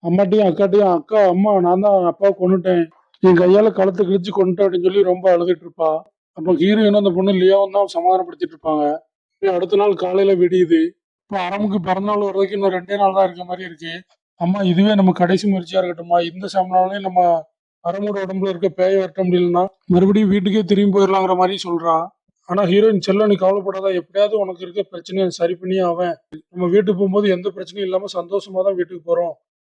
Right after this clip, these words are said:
அப்படின்னு சொல்லிட்டு இவங்க அடுத்த சாம்லனை பார்க்க கிளம்பி போயிட்டு இருக்காங்க. அப்ப அந்த மந்திரவாதி, "வாமா வா, உன்னதான் ரொம்ப நாளா எதிர்பார்த்துட்டு இருக்கேன், நானும் உன் புருஷனும் சேர்ந்து உன் பொண்ணோட உடம்புல இருக்க பேயை விரட்டுறதுக்கான வழியை கண்டுபிடிச்சிட்டோம்,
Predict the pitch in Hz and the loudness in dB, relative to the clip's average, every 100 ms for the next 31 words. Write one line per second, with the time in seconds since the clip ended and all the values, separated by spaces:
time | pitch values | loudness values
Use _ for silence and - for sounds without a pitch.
0 | 165 170 196 190 175 208 190 175 175 170 | -4 -2 2 0 2 2 2 2 0 -4
1 | 190 185 185 190 180 175 180 170 175 175 | -2 0 2 0 0 -2 -4 -6 -6 -6
2 | 170 165 156 156 156 151 151 - _ - | -8 -12 -14 -14 -12 -10 -10 -14 _ -20
3 | 156 202 196 180 180 202 202 202 185 190 | -4 -2 0 2 2 4 4 4 4 2
4 | 196 196 185 190 175 180 196 180 180 190 | 2 2 4 2 0 -4 -4 -4 -4 0
5 | 196 180 180 185 180 175 175 175 160 _ | 0 0 -4 -8 -10 -12 -14 -14 -14 _
6 | _ _ _ _ _ 170 190 202 185 160 | _ _ _ _ _ -2 2 2 2 0
7 | - 202 190 185 185 190 170 175 190 202 | -2 -2 0 0 2 0 -2 -4 0 2
8 | 190 185 185 185 185 180 180 185 190 - | 2 -2 -4 -6 -4 -8 -4 0 -2 -4
9 | _ _ _ _ 175 175 190 185 190 185 | _ _ _ _ -6 -2 0 2 2 4
10 | 175 175 196 196 180 175 175 170 - 175 | 4 4 4 2 0 -8 -10 -14 -6 -6